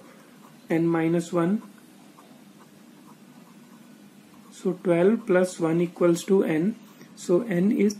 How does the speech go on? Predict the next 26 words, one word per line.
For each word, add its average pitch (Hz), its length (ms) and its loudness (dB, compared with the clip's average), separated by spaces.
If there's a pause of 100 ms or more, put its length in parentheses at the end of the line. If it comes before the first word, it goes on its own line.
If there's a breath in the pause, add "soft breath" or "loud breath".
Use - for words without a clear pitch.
thirटीन. 147 400 -2
तो 175 140 -4
हमें 180 100 0
ये 190 140 4
पता 208 240 0
लगा 175 360 2
कि 202 60 0 (160)
इस 233 200 0
एपी 165 300 2
में 170 220 0
टोटल 170 380 0 (140)
थर्टीन 214 560 4
टर्म्स 165 400 0
हैं 180 140 0 (500 loud breath)
और 170 80 0
हमें 180 160 2
इनका 175 220 2 (100)
सम 180 220 0
फाइंड 175 240 2
आउट 180 120 -2
करना 165 280 0
है। 190 240 0 (400 loud breath)
So 180 180 0
we 180 140 4
apply 165 340 0 (220)
S 175 200 2